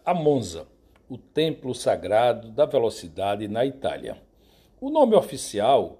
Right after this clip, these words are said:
é Autódromo Nazionale di Monza. Ele fica localizado em Monza, ao norte de Milão. É uma pista muito tradicional na Fórmula um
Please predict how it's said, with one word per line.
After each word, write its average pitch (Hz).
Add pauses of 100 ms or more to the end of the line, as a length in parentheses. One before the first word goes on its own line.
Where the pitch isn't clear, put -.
(140)
é 113
Autódromo 190
Nazionale 180
di 165
Monza. 113 (680)
Ele 220
fica 254
localizado 120 (280)
em 339
Monza, 175 (160)
ao 202
norte 196
de 185
Milão. 101 (560)
É 175
uma 165
pista -
muito 185
tradicional 120
na 110
Fórmula 123
um 160